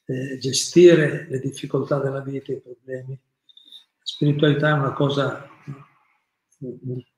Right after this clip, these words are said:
Qualcosa in più, un valore che si può mettere o non mettere e che si può adottare o non adottare, che riguarda al massimo uno stato così interiore, mentale, ma non,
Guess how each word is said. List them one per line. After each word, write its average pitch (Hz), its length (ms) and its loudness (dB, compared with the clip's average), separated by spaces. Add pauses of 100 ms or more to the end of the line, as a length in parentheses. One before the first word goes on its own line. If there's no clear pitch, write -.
Qualcosa 131 400 -2
in 123 140 -6
più, 135 180 -4
un - 180 -8
valore 131 380 -2
che - 120 -16
si - 200 -10
può 131 260 -6 (540)
mettere 147 480 0
o 139 60 0
non 165 140 4
mettere 156 640 0 (1120)
e 147 120 -10
che 143 120 -12
si - 240 -10
può 135 220 -4
adottare 139 380 -2
o 139 60 -4
non 139 140 -4
adottare, 147 720 -4 (800)
che - 140 -10
riguarda 139 400 -2
al 139 80 -6
massimo 147 400 -2
uno 135 120 -6
stato 143 400 -8
così 127 380 -8
interiore, 131 920 -8 (480)
mentale, 139 540 -2
ma 135 180 -2
non, 139 480 -2